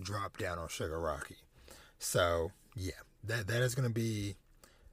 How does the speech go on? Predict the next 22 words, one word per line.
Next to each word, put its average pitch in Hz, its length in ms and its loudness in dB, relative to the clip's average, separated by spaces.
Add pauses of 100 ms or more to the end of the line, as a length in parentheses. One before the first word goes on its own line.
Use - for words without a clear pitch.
(220)
a 95 300 2
freaking 98 720 -4
wild 135 720 2 (160)
sight - 420 -2
to 123 120 -4
behold 85 680 0 (560)
<laughs> - 1300 -6
when 95 360 -4
we, 101 200 -4
uh, 87 460 0 (760)
when 87 180 -6
we 95 140 -6
get - 280 -6
there, 92 160 -4
when 90 160 -6
we 85 120 -4
see - 300 -6
that 80 340 -6
next 82 340 -6
chapter. 85 540 -6
So, 73 360 -4 (640)
yeah. 90 420 -2